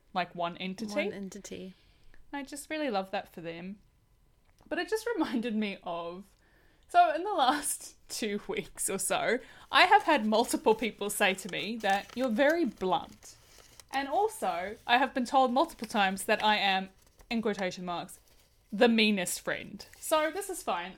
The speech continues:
Speaker 1: I was just, like, reckoning with this yesterday when I was getting my tattoo done, and I was talking to my tattoo artist, who is also grumpy and mean and judgy like me. And I was like, It's an interesting idea
Speaker 2: Hmm.
Speaker 1: that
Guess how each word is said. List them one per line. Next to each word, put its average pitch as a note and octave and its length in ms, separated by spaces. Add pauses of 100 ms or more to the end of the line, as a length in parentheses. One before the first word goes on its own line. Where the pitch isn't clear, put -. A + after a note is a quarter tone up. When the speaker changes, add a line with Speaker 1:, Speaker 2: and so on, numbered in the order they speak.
Speaker 1:
I E4 100
was A#4 140
just, A4 140
like, D4 320
reckoning G#3 500
with E3 160
this E3 180
yesterday E3+ 380
when F3 140
I F3 80
was F3 100
getting F#3 220
my E3+ 120
tattoo F3 440
done, - 240
and E3+ 100
I E3+ 60
was F3+ 100
talking F#3+ 300
to D#3+ 100
my E3 200
tattoo F3+ 380
artist, D3+ 300
who F#3+ 100
is F3+ 120
also F3 480
grumpy C#3 500
and D#3+ 180
mean G#3+ 380 (380)
and E3 160
judgy D3+ 400
like E3 240
me. E3 320 (800)
And D4+ 100
I D#4+ 120
was D#4+ 120
like, D#4+ 380
It's E4 160
an E4+ 120 (100)
interesting D4+ 880 (800)
idea F#3+ 800 (420)
Speaker 2:
Hmm. G#3 160
Speaker 1:
that F3 560